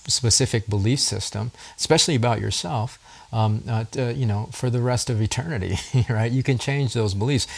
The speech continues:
Again, especially, especially if there are beliefs that are holding you back. I talk a lot about how a lot, you know, our patterns and, uh, have come from, um,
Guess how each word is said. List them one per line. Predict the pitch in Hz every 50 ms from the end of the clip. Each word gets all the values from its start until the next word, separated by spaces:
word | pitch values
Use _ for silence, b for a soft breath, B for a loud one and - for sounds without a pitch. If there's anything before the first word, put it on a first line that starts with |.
| B B B B
Again, | 123 107 135 127 117 107
especially, | 104 - - - 123 120 135 135 - - 127 107 98 101
especially | 90 87 - - - 117 113 - 123 110
if | 104 -
there | - 113 104 101
are | 104 101 95
beliefs | 92 98 92 104 117 120 - -
that | - 98 98
are | 95
holding | 85 101 95 95 92 92 92
you | 92 90
back. | 90 113 127 117 107 - B B B B B B B B B B B B _ _ _ - 156 120 120 131 - -
I | - 120 117 110
talk | - 127 123 131 123 -
a | 123
lot | 117 113 113 117 127
about | 131 113 117 113 107 110 -
how | - - 120 113 107 107 107 107 104 104 -
a | 120 117
lot, | 107 113 120 - - _ 131
you | 123 123 113 107
know, | 101 101 101
our | - 110 107 101
patterns | - - - 104 104 110 107 104 98 98 95 -
and, | - - 107 104 101 - - - - _
uh, | 120 113 104 104 104 98 - -
have | - - - 113 107 104 -
come | - - 120 117 110
from, | 98 - - 113 107 104 101 98 B B B B B B B B B B
um, | 110 107 101 98 98 101 92 -